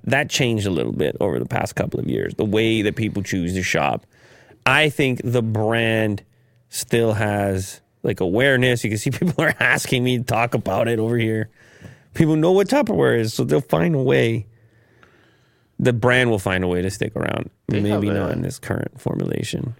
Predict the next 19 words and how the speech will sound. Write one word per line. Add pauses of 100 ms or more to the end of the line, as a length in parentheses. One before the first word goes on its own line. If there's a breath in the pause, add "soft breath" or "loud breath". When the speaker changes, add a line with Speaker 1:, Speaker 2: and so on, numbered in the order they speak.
(200)
Speaker 2:
They
have
an
extensive
catalog. (180)
Speaker 1:
Extensive
catalog. (320)
Speaker 2:
Man,
all
these
different
types, (100)
collaborations
with
Disney.
Speaker 1:
Hey,
man. (2000)
Speaker 2:
Different
colors.